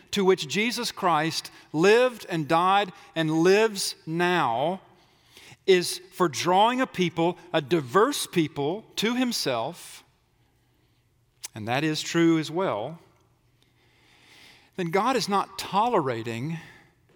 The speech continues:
variety in his church. All these compromisers, wait till judgment day.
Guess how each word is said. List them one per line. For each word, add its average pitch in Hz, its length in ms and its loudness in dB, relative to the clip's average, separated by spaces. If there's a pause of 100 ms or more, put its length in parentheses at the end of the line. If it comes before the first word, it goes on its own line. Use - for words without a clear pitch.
(600)
variety 156 760 2
in 156 100 -4
his 143 160 -4
church. - 720 -6
All 127 200 0
these 156 200 -4
compromisers, 147 920 -2
wait 196 220 2
till 190 140 -2
judgment 147 540 -4
day. 123 340 -10